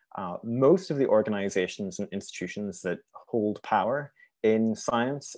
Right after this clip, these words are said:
and in the research enterprise, um, their, their most powerful committees and structures are dominated by faculty, um,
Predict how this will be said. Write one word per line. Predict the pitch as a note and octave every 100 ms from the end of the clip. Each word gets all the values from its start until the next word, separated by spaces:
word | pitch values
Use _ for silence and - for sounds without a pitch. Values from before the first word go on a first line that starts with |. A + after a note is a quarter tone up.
| -
and | G#2+ G#2
in | G#2+
the | G#2
research | G#2+ G#2+ G#2+ G2+
enterprise, | G#2+ G2 G#2 A2 G2+ G2 G2 G2 - _ _ _ -
um, | G2+ G2+ G2+ G2 F2+ - - - _
their, | A#2 A2
their | G2 A#2 G#2+ G#2+ G#2 G#2 G2 -
most | A#2 A#2 C#3+
powerful | - A#2+ A#2 A#2+
committees | - A2+ B2 D#3 -
and |
structures | A#2 C3 B2+ F3 G3 F3
are | A2
dominated | G#2+ A#2 C3 C3 A#2+ A#2+ - A#2
by | B2
faculty, | - G2 - G#2 A2 G#2 A2 - _ _ -
um, | G2+ G2+ G2 G2